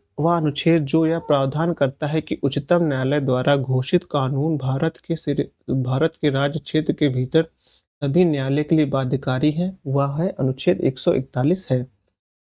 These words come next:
पूर्वोत्तर में वह चार राज्य जो समान रूप से गुवाहाटी उच्च न्यायालय से संबंधित है, वह असम, नागालैंड, मिजोरम और अरुणाचल प्रदेश। भारतीय संविधान का वह अनुच्छेद जिसमें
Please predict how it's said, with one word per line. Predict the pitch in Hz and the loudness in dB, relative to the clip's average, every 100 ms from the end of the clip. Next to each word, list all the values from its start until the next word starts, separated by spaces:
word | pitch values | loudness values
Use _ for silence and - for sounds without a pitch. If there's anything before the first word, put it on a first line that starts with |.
| _ | _
पूर्वोत्तर | 151 147 143 - 185 175 | 0 2 -2 0 2 2
में | 175 170 | 2 0
वह | 165 175 | 0 -2
चार | - 143 143 147 | -2 0 0 0
राज्य | 135 139 135 | 0 0 -2
जो | 131 170 | 0 0
समान | 165 143 131 143 165 | 0 0 0 0 0
रूप | 139 143 | 0 -2
से | 139 160 | 0 0
गुवाहाटी | 139 139 143 139 135 131 170 | 2 0 0 0 -2 0 -2
उच्च | - 147 143 | 0 -2 0
न्यायालय | 135 127 139 | 0 2 0
से | 143 143 | -2 -2
संबंधित | 131 131 131 139 | 0 0 0 0
है, | 151 | 0
वह | 143 | 0
असम, | - 127 - 165 | -4 -4 -2 -2
नागालैंड, | 156 127 139 135 151 175 180 135 | -2 -4 -2 0 0 -2 -2 -2
मिजोरम | 127 127 147 165 | 0 0 0 -2
और | 151 | -2
अरुणाचल | 123 123 120 - | -2 -2 -4 -6
प्रदेश। | 127 127 127 123 _ _ _ _ _ _ _ | -4 0 0 -2 _ _ _ _ _ _ _
भारतीय | 139 139 220 | -2 0 -2
संविधान | 202 165 147 139 170 | 0 0 2 0 -2
का | 175 160 | 0 0
वह | 165 170 | 2 0
अनुच्छेद | 139 139 151 143 | -2 0 -2 0
जिसमें | 135 - 160 | -2 2 0